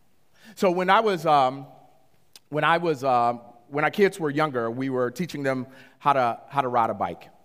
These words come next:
And, um, and, and so, you know, again, we, you know, you get on the bike and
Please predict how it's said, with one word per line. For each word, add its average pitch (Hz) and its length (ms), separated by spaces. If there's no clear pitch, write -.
And, 113 420
um, 104 560
and, 110 460
and 117 180
so, 135 420
you 143 120
know, 127 200
again, 123 360
we, 120 320
you 135 120
know, 117 60
you 113 140
get 143 140
on 151 120
the 139 60
bike 127 460
and 107 400